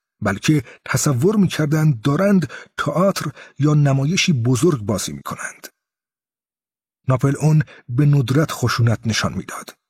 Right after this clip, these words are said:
اما وقتی عصبانی می‌شد، مردانش حسی فراتر از احساس گناه و تشویش را تجربه می‌کردند. اواخر اولین نبرد در ایتالیا، قشون اتریش بخشی از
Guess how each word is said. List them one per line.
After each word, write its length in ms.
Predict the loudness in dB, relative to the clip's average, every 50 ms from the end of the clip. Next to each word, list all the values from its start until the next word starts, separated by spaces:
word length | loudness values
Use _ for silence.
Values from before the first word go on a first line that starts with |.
| _ _ _ _ _ _ _
اما 220 | -2 0 0 0 0 -2
وقتی 240 | -4 -4 -4 -4
عصبانی 440 | -4 -4 -2 -2 0 0 2 2 2
می‌شد، 360 | 2 0 0 0 0 0 0 0 -6 -8 -20 -20 -4 _
مردانش 600 | 0 2 2 2 0 0 2 2 2 0 -2 -4
حسی 380 | -4 -4 -4 -4 -4 -4 -6
فراتر 540 | -6 -6 -2 0 0 0 0 -2 -2 -2 0
از 220 | 0 0 -2 -4 -8 -10 -14 -20 _ _ -4
احساس 520 | -4 -4 -4 -4 -2 -2 -2 0 0 0
گناه 540 | -2 0 0 0 0 2 2 0 -2 -2 -4
و 140 | -4 -4 -6 -10 -18 -20 -20 _
تشویش 640 | -4 -4 -2 -2 -2 -2 0 0 0 0 -2 -2 -2
را 100 | -2 -2
تجربه 480 | -2 -2 -4 -2 0 -2 0 0 0
می‌کردند. 640 | -2 -2 -2 -6 -8 -8 -10 -14 -16 -16 -16 -18 -20 -20 _ _ _ _ _ _ _ _ _ _ _ _ _ _ _ _ _ _ -4
اواخر 440 | -2 0 0 0 0 0 0 0 0 -2
اولین 520 | -4 -2 -2 -2 -2 0 2 2 2 2
نبرد 340 | 0 0 0 -2 -2 -2 -2
در 160 | -2 -4 -2 -4
ایتالیا، 600 | -6 -6 -4 -6 -6 -6 -6 -4 -4 -4 -4 -6 -8 -18 -20 -20 -20 _ _
قشون 320 | -2 -2 0 2 2 0
اتریش 540 | 0 0 -4 -8 -4 0 0 0 0 0 -4 -8 -12 -20 -20 _ -4 -2
بخشی 340 | -2 -2 -2 -2 0 0 0
از 140 | 0 0